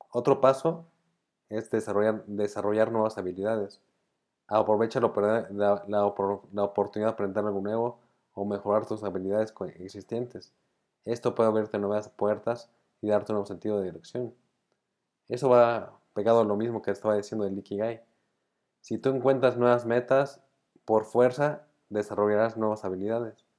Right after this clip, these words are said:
Y es, eso te, te da nuevas satisfacciones por nuevos logros.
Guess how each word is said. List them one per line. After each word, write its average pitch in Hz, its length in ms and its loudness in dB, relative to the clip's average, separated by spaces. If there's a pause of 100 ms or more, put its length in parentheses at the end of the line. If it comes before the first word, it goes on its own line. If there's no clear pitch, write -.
(460)
Y 101 180 -2
es, 101 240 -2
eso 120 300 -4
te, 98 360 -4 (180)
te - 60 -6
da 98 140 0
nuevas 107 520 0 (540)
satisfacciones 117 1120 -4 (340)
por 101 180 0
nuevos 113 300 2
logros. 110 480 0